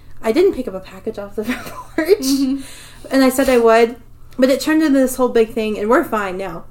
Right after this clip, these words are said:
Speaker 1: and everything. But, like, it was just, and then I, and then with my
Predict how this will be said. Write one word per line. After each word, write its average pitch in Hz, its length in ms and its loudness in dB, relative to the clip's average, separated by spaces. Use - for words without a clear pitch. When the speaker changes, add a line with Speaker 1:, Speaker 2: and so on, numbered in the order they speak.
Speaker 1:
and 220 180 -2
everything. 190 460 -8
But, 247 120 0
like, 233 300 -2
it 247 180 -2
was 254 380 0
just, 233 280 -2
and 240 140 2
then 254 200 0
I, 226 160 0
and 233 140 -2
then 220 300 -4
with 220 140 -4
my 190 380 -10